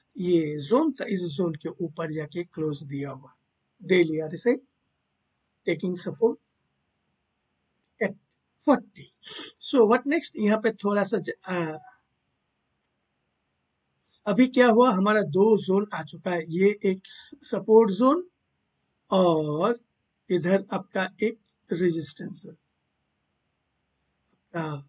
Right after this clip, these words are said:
ये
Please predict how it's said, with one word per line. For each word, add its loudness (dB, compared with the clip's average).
ये 2